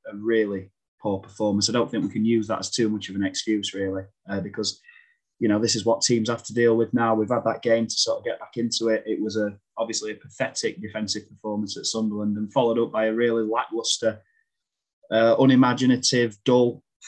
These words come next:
flat performance at Shrewsbury. I thought it was, it was really poor, to be honest. Um, you know, not much in the game, really. Uh, Shrewsbury have improved recently, but they're, they're certainly one of the teams who are,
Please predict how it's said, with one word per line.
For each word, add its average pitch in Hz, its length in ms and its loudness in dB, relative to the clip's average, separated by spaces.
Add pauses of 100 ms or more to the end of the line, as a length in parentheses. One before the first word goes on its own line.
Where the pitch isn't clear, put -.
flat 127 240 0
performance 120 600 -2
at - 120 0
Shrewsbury. 123 500 2
I 104 60 -4
thought 104 220 -2
it 87 80 -4
was, 101 320 -8 (120)
it 104 120 -2
was 101 180 -6
really 104 240 -2
poor, 98 320 -4
to 98 140 -12
be 104 80 -4
honest. 107 440 -6
Um, 104 440 -2 (880)
you 127 80 2
know, 123 160 4
not 135 340 6 (260)
much 139 460 6
in 131 80 8
the 123 100 6
game, 131 480 4 (280)
really. 131 500 4 (180)
Uh, 110 200 -6
Shrewsbury 117 420 -2
have 110 80 -2
improved 110 460 -2
recently, 110 400 -6
but 104 160 -8
they're, 104 80 -8
they're - 240 -18
certainly 107 600 -2 (440)
one 113 160 -2
of 104 60 -2
the 110 100 0
teams 110 360 -2
who 107 180 0
are, 101 160 -6